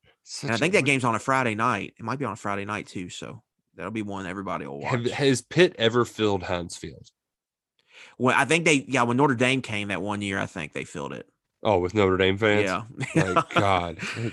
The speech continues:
Speaker 1: it's
Speaker 2: Or
Speaker 1: so
Speaker 2: they played,
Speaker 1: sad.
Speaker 2: and they played Penn State a few years ago. It, it filled up. But, I mean, you know, Penn Penn State probably had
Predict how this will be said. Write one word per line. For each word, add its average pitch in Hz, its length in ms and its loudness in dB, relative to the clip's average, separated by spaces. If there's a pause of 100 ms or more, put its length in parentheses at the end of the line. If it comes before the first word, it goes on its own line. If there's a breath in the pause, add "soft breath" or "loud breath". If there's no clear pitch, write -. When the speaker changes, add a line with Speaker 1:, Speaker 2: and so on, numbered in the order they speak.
Speaker 1:
it's 131 180 2
Speaker 2:
Or 185 120 10
Speaker 1:
so 101 120 6
Speaker 2:
they 208 120 6
played, 302 200 8
Speaker 1:
sad. 185 80 0
Speaker 2:
and 226 120 4
they 247 80 6
played 302 180 4
Penn 233 160 4
State 196 260 4
a 175 40 6
few 165 160 -2
years 151 180 4
ago. 120 220 0
It, 101 80 -6 (140)
it 131 160 -2
filled 107 240 -6
up. 92 200 -8 (480)
But, 123 120 -2
I 123 40 0
mean, 123 220 0
you 123 80 0
know, 107 240 -6 (160)
Penn 131 160 0
Penn 143 160 -4
State 127 220 -4
probably 113 220 -4
had 95 120 -8